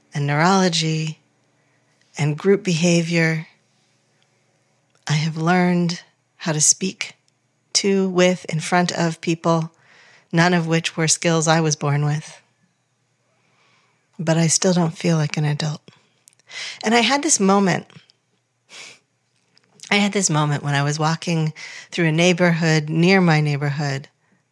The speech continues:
called Rockridge. Rockridge is one of those old grand neighborhoods that grew up in the nineteen tens or so. And so it has lots of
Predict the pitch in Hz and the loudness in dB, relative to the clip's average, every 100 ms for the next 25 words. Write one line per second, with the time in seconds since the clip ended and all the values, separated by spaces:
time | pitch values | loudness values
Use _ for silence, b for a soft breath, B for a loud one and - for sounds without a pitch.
0 | _ - - 151 160 156 - 139 147 - | _ -12 -6 -2 2 2 0 -8 -6 -8
1 | - _ _ _ _ _ _ _ B B | -10 _ _ _ _ _ _ _ B B
2 | B B - 190 202 196 185 - 170 165 | B B 0 0 2 2 2 0 2 2
3 | 156 175 175 175 156 165 160 151 - - | 2 0 0 -2 -2 -4 -2 -2 -2 0
4 | 170 170 165 165 160 160 160 160 147 156 | 4 4 4 0 -2 0 2 0 -2 -2
5 | 156 160 147 160 151 147 - B B B | -2 -2 -6 -4 -4 -4 -6 B B B
6 | 170 165 165 165 156 151 151 - b b | -2 0 0 0 4 2 0 -10 b b
7 | _ _ _ - _ _ _ 143 170 165 | _ _ _ -20 _ _ _ 0 2 2
8 | 160 165 160 - 170 156 - 156 160 156 | 2 0 0 -2 0 0 2 2 2 0
9 | - 151 147 - 151 147 147 143 147 143 | 0 0 0 0 0 0 0 0 -2 -2
10 | 160 160 180 180 185 185 - 185 160 | -2 -2 -4 -2 -2 -2 -2 -2 -4